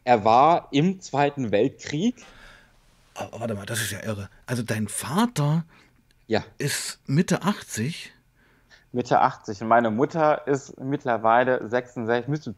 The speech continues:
Speaker 1: jetzt vierundsechzig. Ja, und sie wird jetzt vierundsechzig im Januar.
Speaker 2: Also dein
Speaker 1: Also
Speaker 2: Vater
Speaker 1: über
Speaker 2: ist
Speaker 1: zwanzig
Speaker 2: über
Speaker 1: Jahre.
Speaker 2: zwanzig Jahre älter als deine Mutter.
Speaker 1: Richtig,
Speaker 2: Und,
Speaker 1: genau.
Speaker 2: und hat auch noch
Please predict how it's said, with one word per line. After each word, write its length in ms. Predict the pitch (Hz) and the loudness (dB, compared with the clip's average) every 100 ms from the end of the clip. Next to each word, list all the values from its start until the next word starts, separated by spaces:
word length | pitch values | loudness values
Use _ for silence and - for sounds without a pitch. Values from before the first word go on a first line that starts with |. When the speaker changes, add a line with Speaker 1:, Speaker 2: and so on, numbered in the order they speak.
| - | 0
Speaker 1:
jetzt 380 | 143 127 - | 0 0 -2
vierundsechzig. 760 | 147 165 127 120 127 - 110 117 _ _ _ | 2 2 4 2 2 -4 -8 -8 _ _ _
Ja, 200 | 135 143 | -2 -2
und 160 | 151 147 | -2 -4
sie 180 | 143 | 2
wird 140 | 160 185 | 4 6
jetzt 200 | 147 - | 4 2
vierundsechzig 640 | 139 127 104 110 - 101 | 2 4 4 2 0 -10
im 140 | - 87 | -10 -12
Januar. 480 | 87 90 80 65 - - | -8 -8 -6 -8 -10 -6
Speaker 2:
Also 140 | 120 | -2
dein 120 | 135 | 2
Speaker 1:
Also 160 | 120 113 | 2 4
Speaker 2:
Vater 140 | - | 4
Speaker 1:
über 180 | 175 156 | 6 6
Speaker 2:
ist 120 | 143 | 4
Speaker 1:
zwanzig 380 | 123 123 131 127 | 4 4 2 -6
Speaker 2:
über 60 | - 90 | -4 0
Speaker 1:
Jahre. 200 | 160 165 | 2 2
Speaker 2:
zwanzig 380 | - 143 147 135 | 0 -2 -2 -2
Jahre 220 | 139 123 | -2 -2
älter 220 | 131 143 | -4 -2
als 100 | 127 | -4
deine 160 | 127 120 | 0 0
Mutter. 340 | 110 101 90 - _ _ _ _ _ _ | 0 -2 -8 -10 _ _ _ _ _ _
Speaker 1:
Richtig, 400 | 101 107 - 90 | 0 0 -2 -2
Speaker 2:
Und, 60 | 127 | 4
Speaker 1:
genau. 260 | 113 113 | 6 6
Speaker 2:
und 120 | 98 92 | 6 4
hat 160 | 147 | 0
auch 180 | 131 135 | 0 0
noch 380 | 135 139 135 - | 2 0 0 -6